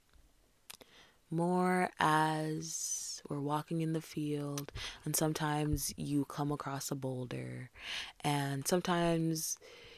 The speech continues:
you know, you can't always be walking in the field. Sometimes you're gonna walk across some rocks, and sometimes it's not gonna be as pleasant.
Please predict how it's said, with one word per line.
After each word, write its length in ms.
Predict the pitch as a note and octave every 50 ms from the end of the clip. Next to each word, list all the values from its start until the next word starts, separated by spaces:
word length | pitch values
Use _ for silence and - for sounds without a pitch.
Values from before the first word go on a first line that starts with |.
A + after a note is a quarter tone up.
| - - -
you 100 | E3+ E3+
know, 220 | E3 D#3 D3 D3
you 160 | D3 D3 D3+ D#3+
can't 240 | - G3 G3 -
always 300 | - F#3+ F3 F3+ F3+ F3
be 140 | - G3 F#3+
walking 420 | E3+ F3 F3+ E3+ - - F3+ E3+ E3
in 100 | D#3+ D#3+
the 80 | E3
field. 500 | D#3+ - - D3+ D3 D3+ D3+ D#3 D#3 D3+
Sometimes 720 | - - E3 E3 E3+ - E3+ E3 E3 E3 E3 E3 E3 D#3+ D#3+
you're 80 | D#3 D3+
gonna 180 | D#3 D3+ D3
walk 420 | D3 D3 D3+ D#3 D#3+ D#3+ - - - - - - - - - - - _ _ _ _ _ -
across 380 | - - - F3 D#3+ D#3+ D#3 -
some 260 | - E3 D#3+ D#3 C#3+
rocks, 680 | C3+ C3+ C#3+ C#3 C#3 C#3 C3+ D3 - - - - -
and 160 | - D#3 D3+ C#3
sometimes 520 | - F#3 F#3 F#3 - G3 F#3 F3+ F3 E3
it's 180 | E3 D#3+ - -
not 200 | F3 E3 F3 F3
gonna 180 | - E3+ E3+ D#3
be 220 | D3+ D#3+ D#3 D#3
as 120 | D#3 -
pleasant. 800 | - - - - - E3+ E3 D3 - D#3 D3+ D3 D3 C#3+ C#3+ -